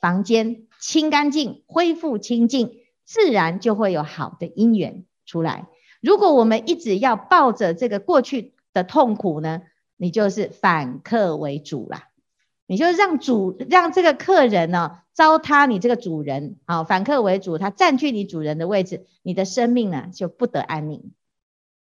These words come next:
你房间永远关不够啊，到最后呢，人家看到你这个饭店这么的乌漆嘛黑，每一间都很恐怖，是不是？每一间都不干净，都没有恢复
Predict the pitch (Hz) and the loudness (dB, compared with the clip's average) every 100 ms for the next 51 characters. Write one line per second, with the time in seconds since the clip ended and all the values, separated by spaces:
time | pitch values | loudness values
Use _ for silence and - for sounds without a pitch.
0 | _ 233 262 294 302 359 330 254 226 277 | _ -2 2 4 4 2 2 2 2 0
1 | 226 220 240 202 240 220 196 196 _ _ | 0 0 -2 -2 -2 0 -2 -6 _ _
2 | - 294 302 285 294 247 208 220 _ _ | 0 0 4 4 6 4 0 -4 _ _
3 | _ _ 185 220 247 269 254 247 185 170 | _ _ -2 2 2 2 2 2 0 0
4 | 240 202 196 - _ 254 247 233 220 220 | 2 2 0 -10 _ 2 4 2 2 0
5 | 196 185 185 175 - _ _ _ 277 277 | 0 0 -2 -2 -4 _ _ _ 4 4
6 | 277 285 277 240 262 262 277 359 320 240 | 6 8 8 8 6 4 2 2 2 2
7 | 247 240 269 254 269 277 214 233 196 180 | 0 0 0 2 2 2 -2 -2 -4 -4
8 | 180 262 233 - _ _ _ 269 262 269 | -6 -6 -8 -12 _ _ _ -8 0 2
9 | 202 214 269 330 330 330 330 339 285 294 | 2 2 2 2 2 0 0 0 0 0
10 | 302 320 269 214 - 277 269 220 226 247 | -2 -4 -4 -4 0 0 2 0 2 0
11 | 262 247 202 - | 0 -4 -6 -8